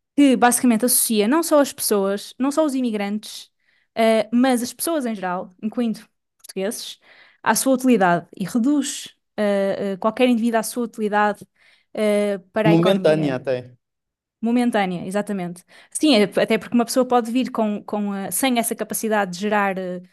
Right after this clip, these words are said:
Speaker 1: eh,
Speaker 2: Uhum.
Speaker 1: lucro ou gerar, eh, eh, receita para o país e vir, eh,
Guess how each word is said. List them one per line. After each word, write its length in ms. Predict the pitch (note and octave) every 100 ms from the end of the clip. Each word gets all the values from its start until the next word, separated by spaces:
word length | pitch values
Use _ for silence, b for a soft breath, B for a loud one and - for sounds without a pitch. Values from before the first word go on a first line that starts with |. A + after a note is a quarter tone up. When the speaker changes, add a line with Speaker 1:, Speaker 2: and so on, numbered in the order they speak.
| b _
Speaker 1:
eh, 800 | - G3 F#3 F#3 F3+ F3 F3 - - - -
Speaker 2:
Uhum. 240 | C#3+ C#3+ C3
Speaker 1:
lucro 460 | G#3+ C#4 D4 A#3+
ou 140 | G#3 G3
gerar, 360 | G3+ G3+ G3 F#3+
eh, 200 | F#3+ F#3+
eh, 540 | - G3 F#3 F3+ F3 E3+ E3+ E3+ -
receita 540 | - - A#3 A3+ A3+
para 140 | G#3 G3+
o 40 |
país 440 | G3 G#3+ B3+ D4 - b _
e 180 | - C4
vir, 420 | B3 A3+ B3+ A#3+ -
eh, 500 | A3 A3 G#3+ -